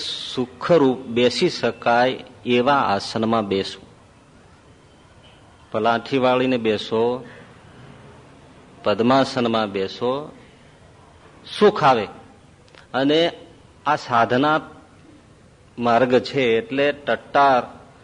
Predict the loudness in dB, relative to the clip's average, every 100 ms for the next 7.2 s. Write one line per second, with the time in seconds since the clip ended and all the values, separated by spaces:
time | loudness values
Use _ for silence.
0 | -16 -2 0 0 0 -4 -4 -8 -10 -14
1 | -20 -20 -20 -20 -20 -20 -20 -20 -20 -20
2 | -20 -20 -20 -20 -4 0 2 2 -2 -20
3 | -12 -2 2 4 4 2 0 -2 -2 -2
4 | -4 -12 -20 -20 -20 -20 -20 -20 -20 -20
5 | -6 -2 -2 -4 -16 -20 -20 -20 -20 -20
6 | -18 -8 -8 -2 4 4 4 -2 -4 -6
7 | -10 -18